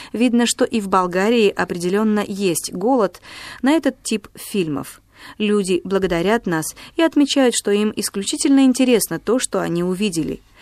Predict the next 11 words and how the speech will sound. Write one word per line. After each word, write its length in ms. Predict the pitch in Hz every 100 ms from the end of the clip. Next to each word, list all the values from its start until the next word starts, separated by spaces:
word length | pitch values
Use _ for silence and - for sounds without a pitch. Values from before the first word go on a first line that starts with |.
| - -
Это 240 | 190 190
побуждает 640 | 180 170 170 190 214 180
их 180 | 185 - -
расширить 600 | 185 165 - 254 233 -
свой 240 | 170 165
кругозор, 580 | 170 175 196 208 180 - - - - -
больше 560 | 208 311 - 285 269 -
литературы 680 | 240 262 254 196 - 214 214
прочитать 500 | 185 165 175 165 165
о 100 | 170
Китае. 560 | 160 175 185 160 135